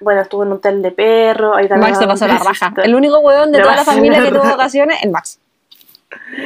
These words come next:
Speaker 1: Max lo pasó la raja. Eh, y nada, po, de verdad muy feliz de que no contagié a nadie.
Speaker 2: Sí, y que estás bien.
Speaker 1: Y estoy bien.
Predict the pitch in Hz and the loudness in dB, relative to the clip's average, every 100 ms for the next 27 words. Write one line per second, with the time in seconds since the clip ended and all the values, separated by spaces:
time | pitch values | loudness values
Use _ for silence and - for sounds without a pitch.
0 | 269 233 _ 202 208 214 202 208 196 190 | -8 -10 _ -4 -4 -4 -6 -4 -4 -4
1 | 196 185 180 180 190 - 170 - - - | -4 -4 -6 -8 -8 -8 -10 -12 -20 -20
2 | - - - 196 190 185 180 170 170 160 | -20 -14 -6 -2 -2 -2 -2 -6 -10 -14
3 | 170 _ _ _ - 196 190 180 - 160 | -20 _ _ _ -10 -6 -2 -2 -4 -12
4 | _ - 190 185 175 196 208 220 - 214 | _ -6 -2 -2 0 -2 -2 -6 -6 -4
5 | 220 214 220 214 208 202 202 208 208 202 | -4 -2 -4 -2 -2 -2 -4 -6 -8 -8
6 | 202 190 196 208 220 262 359 _ - - | -6 -4 -2 -2 -4 -6 -8 _ -16 -10
7 | 185 - - 330 208 214 214 196 - - | -10 -10 -14 -8 -6 -4 -4 -4 -6 -10
8 | _ _ _ _ _ _ _ - - - | _ _ _ _ _ _ _ -20 -12 -6
9 | 220 208 - 208 202 226 233 254 | -4 -4 -4 -4 0 0 2 0